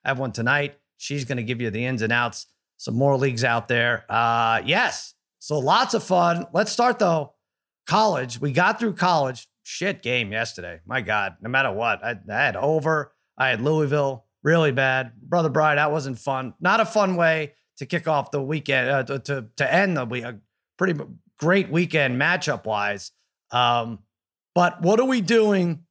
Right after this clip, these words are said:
I don't know. Is there a lot to talk about here? Like, Clemson lost to Georgia. U N C lost to Virginia Tech. Wisconsin lost to Penn State. Those, I guess, are big enough names and games. But Alabama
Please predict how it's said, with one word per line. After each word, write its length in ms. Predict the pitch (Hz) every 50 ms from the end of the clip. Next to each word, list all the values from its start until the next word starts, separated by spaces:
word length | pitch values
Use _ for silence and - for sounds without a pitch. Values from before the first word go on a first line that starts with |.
| _ _ _ _ _ _ _ _ -
I 80 | 180
don't 80 | 233 247
know. 160 | 247 247 226
Is 80 | 196 170
there 100 | 208 202
a 60 | 190
lot 260 | 190 220 226 240 233 240
to 60 | 233
talk 280 | - 233 233 240 233
about 260 | 240 214 240 233 233 226
here? 140 | 240 233
Like, 180 | 233 220 - -
Clemson 400 | - 220 226 240 233 - 208 220
lost 280 | 202 208 208 208 - -
to 60 | 220
Georgia. 840 | 165 214 226 233 233 233 226 214 214 226 226 220 220 220 214 180 - _ _ _ _
U 180 | - 214 233 226
N 80 | 226 214
C 160 | - 233 208
lost 280 | 208 208 208 196 -
to 40 | 214
Virginia 380 | 185 202 196 175 214 214 208 196
Tech. 420 | - - 226 226 220 208 202 -
Wisconsin 480 | 208 202 - - 208 214 208 202 202 202
lost 200 | 202 196 190 -
to 80 | 202 170
Penn 240 | - 202 196 190 170
State. 480 | - - 226 226 220 214 208 202 202
Those, 320 | 208 214 214 202 208 - 214
I 80 | 208
guess, 260 | 196 214 220 - -
are 80 | 208 202
big 360 | 170 175 220 208 196 175 - - -
enough 340 | 92 92 98 95 90 - - _ _ _ _ _ _ _ _ _ _ _ _ _ _ _ _ - -
names 440 | 180 214 214 220 220 220 208 175
and 140 | 190 185 170
games. 420 | - 202 208 214 214 208 202 175 139
But 220 | - 185 185 165
Alabama 800 | 175 190 214 233 247 196 247 247 254 254 247 233 214 196 175 -